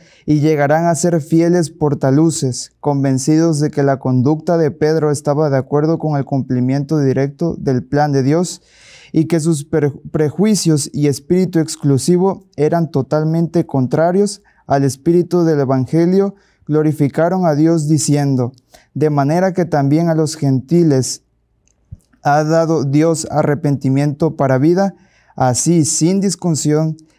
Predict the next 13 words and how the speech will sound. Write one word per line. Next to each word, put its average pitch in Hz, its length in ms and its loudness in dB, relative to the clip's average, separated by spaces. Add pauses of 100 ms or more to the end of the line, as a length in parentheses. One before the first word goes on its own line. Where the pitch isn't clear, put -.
(120)
los 147 280 0
prejuicios 175 760 0
fueron 165 360 0
quebrantados, 156 840 0 (340)
se - 160 -2
abandonó 151 540 0
el 170 100 2
espíritu 180 540 0
exclusivo 165 680 0
establecido 151 800 0
por 165 340 -2 (160)
la 151 200 2
costumbre 175 760 -2